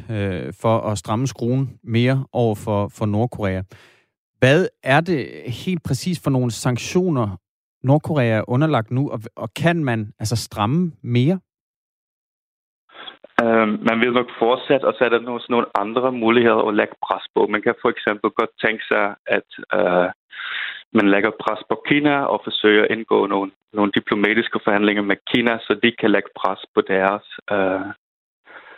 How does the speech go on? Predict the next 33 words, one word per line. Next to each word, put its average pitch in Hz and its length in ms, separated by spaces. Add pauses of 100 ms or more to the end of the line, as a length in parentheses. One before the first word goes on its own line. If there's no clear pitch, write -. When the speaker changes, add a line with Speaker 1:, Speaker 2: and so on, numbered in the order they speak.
(400)
Speaker 2:
øh, 92 460 (580)
på 104 140
deres 104 180
allierede. 110 560 (600)
Fordi 120 380 (680)
det 135 200
er 123 120
rigtigt. 113 300
Efterhånden 123 580
så, 107 380 (120)
så 131 60
er 113 160
der 113 100
ikke... 120 280 (260)
Øh, 92 340 (1080)
så 117 60
mange 104 320
flere 113 280
sanktioner, 107 480
man 98 220
kan, 95 320
man 95 200
kan 107 120 (140)
tilføje. 113 580 (300)
Og 110 160
det 113 100
har 113 100
heller 117 180
ikke - 100
vist 117 180
sig 107 100
at 101 80
være 107 220